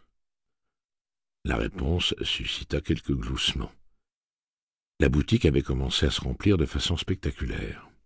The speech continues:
Il jouait à présent devant un vrai public, ce qui n'était pas pour fâcher Eddie. Touk s'y prenait comme un connard, ce qui n'avait rien de surprenant, parce que, clairement, Touk était un connard.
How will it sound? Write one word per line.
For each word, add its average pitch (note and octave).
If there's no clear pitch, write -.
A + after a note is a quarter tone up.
Il D2
jouait D#2
à -
présent F#2+
devant C#2+
un C2
vrai B2
public, C#2+
ce -
qui -
n'était -
pas C3
pour A2
fâcher -
Eddie. -
Touk F2
s'y -
prenait C2+
comme -
un -
connard, A#2
ce -
qui -
n'avait A#1
rien E2+
de A2+
surprenant, -
parce -
que, B1+
clairement, E2+
Touk A#2+
était E2
un -
connard. -